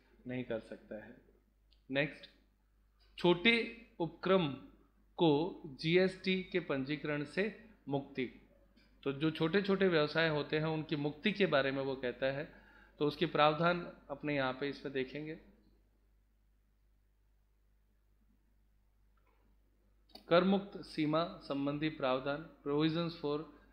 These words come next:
exemption limits, किस किस के लिए है? threshold exemption में वो कहता है, "Aggregate turnover यदि दस लाख है, कहाँ पे?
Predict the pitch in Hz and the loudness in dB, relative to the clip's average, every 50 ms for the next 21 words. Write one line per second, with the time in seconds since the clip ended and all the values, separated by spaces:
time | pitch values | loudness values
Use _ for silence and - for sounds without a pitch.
0 | - - 131 131 131 143 147 151 156 143 - 180 175 156 143 131 127 127 123 - | -8 -6 -6 -4 -2 -2 -2 -2 -2 -2 -2 -2 -2 0 -2 0 0 -2 -2 -4
1 | - - - - - - 160 156 - - 170 160 - - 156 143 135 127 120 117 | -10 -16 -20 -18 -8 -6 -6 -4 -2 -2 -2 -2 -2 -4 -6 -4 -4 -4 -4 -6
2 | 113 117 113 - - - _ _ _ _ _ _ - - _ _ _ _ _ _ | -6 -10 -16 -20 -20 -20 _ _ _ _ _ _ -20 -20 _ _ _ _ _ _
3 | - - - 160 180 202 190 - 196 190 190 185 165 139 139 147 147 156 160 156 | -12 0 4 4 4 4 4 4 4 6 6 6 6 4 2 0 0 0 0 -2
4 | - - 170 165 165 170 165 160 156 147 143 131 - 156 156 143 139 143 135 156 | -2 -2 0 0 0 0 0 0 0 0 -2 -2 -2 -2 0 0 -2 -2 2 2
5 | 180 175 170 190 185 185 - 165 160 160 165 165 165 170 170 175 156 143 139 143 | 2 4 6 4 4 4 4 2 4 4 4 2 2 2 2 2 0 -2 -2 -2
6 | 143 143 165 175 156 143 160 165 160 - 165 156 151 147 143 - - 123 113 113 | 0 2 0 0 2 2 2 2 2 2 2 2 2 2 0 -2 -8 -10 -10 -10
7 | - - - - _ _ - - _ _ _ _ _ _ _ _ - 143 147 156 | -12 -18 -20 -20 _ _ -20 -20 _ _ _ _ _ _ _ _ 0 2 4 4
8 | 160 160 - 185 196 | 4 4 2 -2 -2